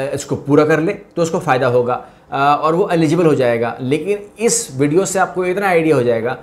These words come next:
कि कम से कम आपके पास क्या चीज़ें होनी चाहिए। तो you can note down or you can go to canada dot C A। इस वीडियो से आपको एक फ़ायदा और होगा कि आप समझ जाएंगे कि असेसमेंट के अंदर अगर आप एक हिस्से की बात करें तो वो भी कैसे होती है।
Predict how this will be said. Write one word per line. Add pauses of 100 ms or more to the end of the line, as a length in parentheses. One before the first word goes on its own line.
(320)
कि (220)
कम
से
कम
आपके
पास
क्या
चीज़ें
होनी
चाहिए।
तो
you
can (460)
note
down (380)
or
you
can
go (260)
to (200)
canada
dot
C
A। (400)
इस
वीडियो
से
आपको
एक
फ़ायदा
और
होगा
कि
आप
समझ
जाएंगे
कि
असेसमेंट
के
अंदर
अगर
आप (320)
एक
हिस्से
की
बात
करें
तो
वो
भी
कैसे
होती
है।